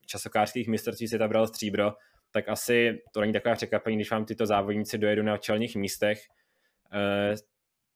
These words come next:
takže to se skutečně stalo, že pak Wout van Aert vyhrál o dvě sekundy před Rogličem a o šest sekund před Rouhanem Dennisem. Eh,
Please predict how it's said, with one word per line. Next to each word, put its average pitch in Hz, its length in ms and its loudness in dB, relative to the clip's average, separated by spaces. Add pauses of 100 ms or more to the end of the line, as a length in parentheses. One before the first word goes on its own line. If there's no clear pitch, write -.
(460)
takže 104 360 2
to 117 100 0
se 110 180 0
skutečně 120 600 0
stalo, 117 240 2
že 110 60 2
pak 113 140 2
Wout 110 220 0
van 120 100 0
Aert 110 220 2
vyhrál 107 300 4
o 107 40 -6
dvě 107 140 0
sekundy 110 420 0
před 110 380 -2
Rogličem 104 680 -2 (460)
a 107 140 0
o 104 220 4
šest 117 260 -2
sekund 113 360 -2
před 113 220 0 (220)
Rouhanem 104 380 2
Dennisem. 98 580 0 (640)
Eh, 101 400 0